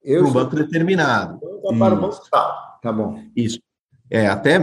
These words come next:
Speaker 2: até pela regra, né, não é só a informação para o banco determinado, mas também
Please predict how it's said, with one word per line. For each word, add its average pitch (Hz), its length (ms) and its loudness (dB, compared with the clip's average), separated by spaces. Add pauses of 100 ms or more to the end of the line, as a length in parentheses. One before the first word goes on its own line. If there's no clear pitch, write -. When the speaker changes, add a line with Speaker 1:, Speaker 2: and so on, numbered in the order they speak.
(140)
Speaker 2:
até 98 220 -8
pela 131 240 2
regra, 117 580 4
né, 120 160 0
não 170 280 0
é 185 100 2
só - 460 -2 (140)
a 113 120 -6
informação 117 600 -2
para 117 140 -4
o 104 40 -4
banco 113 260 0
determinado, 104 680 2
mas 160 180 0
também 151 380 0